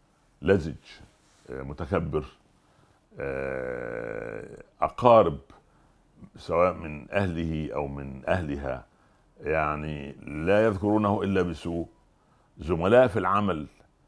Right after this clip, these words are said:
يكيدون له، آه، سبحان الله، شيطان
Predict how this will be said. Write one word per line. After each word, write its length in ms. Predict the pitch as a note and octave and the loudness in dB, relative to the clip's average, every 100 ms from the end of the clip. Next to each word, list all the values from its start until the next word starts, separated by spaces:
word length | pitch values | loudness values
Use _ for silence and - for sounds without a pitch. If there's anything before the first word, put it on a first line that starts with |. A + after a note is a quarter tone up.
| _ - | _ -4
يكيدون 500 | D#2+ - G2 G2 G2 | -4 0 0 2 2
له، 280 | F2 F#2+ F2+ _ _ _ _ _ _ _ _ - | 2 2 0 _ _ _ _ _ _ _ _ -8
آه، 400 | D#2 D2+ D2+ C#2+ | -4 -2 -4 -8
سبحان 500 | - F2 - G#2+ A2 | -10 -12 -6 -2 -2
الله، 360 | G2 F#2+ G2+ - _ _ _ - | 0 0 0 -4 _ _ _ -8
شيطان 760 | G2 G2 - B2+ B2+ A#2+ E2+ | -2 -2 2 6 8 6 0